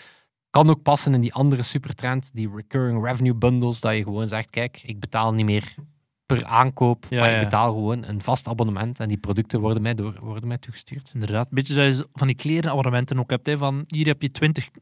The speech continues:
Speaker 2: t-shirts of whatever, stuurt
Speaker 1: Voilà.
Speaker 2: allegene terug die je niet wil hebben.
Speaker 1: Ja, het is zo, het, het,
Speaker 2: Ja.
Speaker 1: ja, het past wel, omdat enerzijds is het, ja, het zit helemaal in die trend van, van convenience, hè, zo
Speaker 2: Mhm.
Speaker 1: gewoon, ja, het letterlijk nog makkelijker maken, zijn de, er niks voor moeten doen, maar ook zo'n beetje die, die beslisheidsmoeheid dat je soms kan hebben.
Speaker 2: Ja.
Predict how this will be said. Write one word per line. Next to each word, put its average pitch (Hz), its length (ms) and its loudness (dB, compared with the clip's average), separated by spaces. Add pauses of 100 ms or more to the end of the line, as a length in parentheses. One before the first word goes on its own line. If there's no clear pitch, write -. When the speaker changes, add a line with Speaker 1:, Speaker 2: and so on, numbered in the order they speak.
(100)
Speaker 2:
t-shirts 160 540 2
of 127 80 -2
whatever, 135 480 2 (220)
stuurt 127 340 2
Speaker 1:
Voilà. - 40 0
Speaker 2:
allegene 147 340 4
terug 139 180 0
die 127 100 2
je 120 40 -2
niet 120 120 -2
wil 123 160 0
hebben. 110 240 -4 (140)
Speaker 1:
Ja, 156 160 4
het 208 140 2
is 143 100 0
zo, 151 80 2
het, - 280 -2
het, 127 80 -4
Speaker 2:
Ja. 165 200 -4
Speaker 1:
ja, 175 240 -2
het 135 180 -8
past 185 180 0
wel, 208 100 4
omdat 147 180 0
enerzijds 151 460 0
is - 60 -10
het, - 100 -10
ja, 135 140 2
het - 160 -10
zit - 160 -12
helemaal 151 420 4
in 135 100 0
die 127 100 0
trend 127 300 0
van, 113 320 0
van 110 200 -4
convenience, 139 720 4
hè, 139 80 0
zo 131 140 6
Speaker 2:
Mhm. 131 180 4
Speaker 1:
gewoon, 120 300 2
ja, 113 220 -4
het 107 160 -6
letterlijk 135 360 2
nog 131 220 2
makkelijker 139 380 4
maken, 135 280 0
zijn 113 260 0
de, 101 180 -2 (100)
er 107 140 0
niks 127 160 -2
voor 135 100 2
moeten 110 180 -2
doen, 139 200 2 (340)
maar 143 100 2
ook 151 80 2
zo'n 165 120 2
beetje 156 220 2
die, 127 240 2 (280)
die 120 120 -2
beslisheidsmoeheid 113 1080 2
dat 104 120 0
je 107 60 4
soms 101 280 -4
kan 101 180 -2
hebben. 95 420 0
Speaker 2:
Ja. 113 240 2